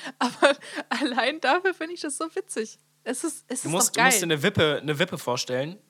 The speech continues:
Speaker 2: wo so zwei hyperaktive A D H S-Kinder, die können übrigens ihre Augen, äh, von, äh, so
Speaker 1: Schön
Speaker 2: defokussieren
Speaker 1: auch
Speaker 2: auf
Speaker 1: nochmal
Speaker 2: Konto.
Speaker 1: hier ableistisch,
Speaker 2: Ähm,
Speaker 1: äh, an die Sache rangehen. <laughs>
Speaker 2: So, die, weißt du, so die, die, die, die springen so immer ab, wenn sie diese Schaukel schaukeln.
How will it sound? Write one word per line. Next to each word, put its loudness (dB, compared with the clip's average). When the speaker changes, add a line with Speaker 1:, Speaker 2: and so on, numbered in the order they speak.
Speaker 2:
wo -10
so -4
zwei 2
hyperaktive -2
A 4
D -2
H 0
S-Kinder, -2
die -12
können -2
übrigens -2
ihre 0
Augen, 2
äh, -6
von, -8
äh, -8
so -12
Speaker 1:
Schön -10
Speaker 2:
defokussieren 0
Speaker 1:
auch 4
Speaker 2:
auf 2
Speaker 1:
nochmal 2
Speaker 2:
Konto. 2
Speaker 1:
hier 4
ableistisch, 2
Speaker 2:
Ähm, 2
Speaker 1:
äh, 4
an 0
die -10
Sache -2
rangehen. 0
<laughs> -6
Speaker 2:
So, 0
die, -2
weißt 4
du, -8
so -2
die, -4
die, -6
die, -6
die -6
springen 0
so 2
immer 4
ab, 2
wenn -4
sie -8
diese -10
Schaukel -4
schaukeln. -8